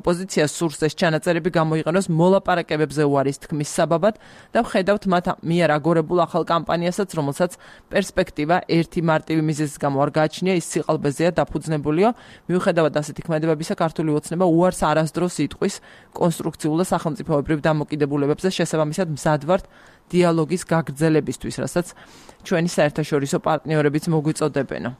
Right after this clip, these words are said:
ეს იყო განცხადება ქართული ოცნება, დემოკრატიული საქართველოსი ოპოზიციის, მ, დამოკიდებულებას რაც შეეხება, რა, ბუნებრივია, ა,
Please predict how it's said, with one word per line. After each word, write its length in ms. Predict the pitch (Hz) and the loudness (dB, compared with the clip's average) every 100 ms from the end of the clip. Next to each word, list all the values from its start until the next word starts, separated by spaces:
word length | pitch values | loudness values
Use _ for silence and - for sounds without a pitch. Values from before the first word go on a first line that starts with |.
| _ _ - - - - - | _ _ -20 -20 -20 -20 -10
ეს 220 | - 151 | -6 -4
იყო 140 | - 151 | -2 0
განცხადება 520 | 156 156 170 143 165 | 0 0 0 0 0
ქართული 400 | 202 165 190 185 | 0 0 2 2
ოცნება, 420 | 170 - 160 135 | 2 2 -2 0
დემოკრატიული 640 | 135 143 139 151 147 160 151 | 0 -2 -2 -2 -2 -2 0
საქართველოსი 720 | 175 165 160 190 180 170 233 | -2 -2 0 0 0 2 0
ოპოზიციის, 540 | 220 226 220 202 165 - 170 | 2 -2 0 0 0 -2 0
მ, 240 | 165 165 139 - _ _ _ _ _ _ _ - - - - - | 2 2 -2 -8 _ _ _ _ _ _ _ -20 -18 -20 -20 -6
დამოკიდებულებას 840 | 170 185 190 190 190 190 165 147 | 2 2 2 2 4 4 2 2
რაც 160 | 165 165 | 0 0
შეეხება, 500 | 202 175 190 175 226 214 175 | 0 2 2 2 2 2 2
რა, 180 | 156 143 | 0 0
ბუნებრივია, 720 | 143 175 156 165 160 156 143 | 0 -2 0 0 2 2 2
ა, 320 | 139 - 143 | 0 -2 0